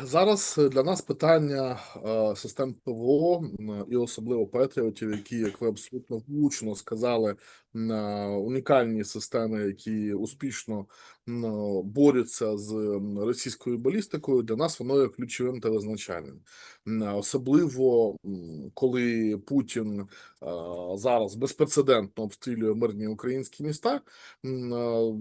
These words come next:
звичайно, відповіддю, ну, в цілому не тільки Трампа, да, президента Сполучених Штатів,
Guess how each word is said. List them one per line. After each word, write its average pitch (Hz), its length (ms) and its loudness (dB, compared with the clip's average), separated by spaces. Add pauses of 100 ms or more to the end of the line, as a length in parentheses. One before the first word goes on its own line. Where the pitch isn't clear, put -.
(140)
звичайно, 170 560 0
відповіддю, 120 1120 -2
ну, 101 240 -6
в - 60 0
цілому 160 560 6
не 117 100 -2
тільки 147 320 -4
Трампа, 117 560 2
да, 107 240 -2
президента 107 420 -4
Сполучених 107 520 -6
Штатів, 95 420 -2